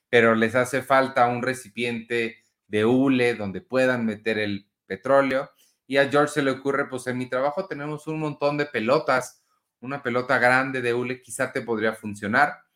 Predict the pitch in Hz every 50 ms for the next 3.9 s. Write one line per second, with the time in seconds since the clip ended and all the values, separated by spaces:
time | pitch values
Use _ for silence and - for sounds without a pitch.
0 | _ _ _ _ _ _ _ _ _ - 123 120 117 117 113 113 110 113 - -
1 | 107 101 95 90 - - - - 98 92 87 85 85 87 85 - 98 95 90 -
2 | - - - _ - - - - - - - - - - 98 - 95 92 92 92
3 | 82 85 - 92 92 95 104 123 139 147 151 139 135 127 143 139 143 143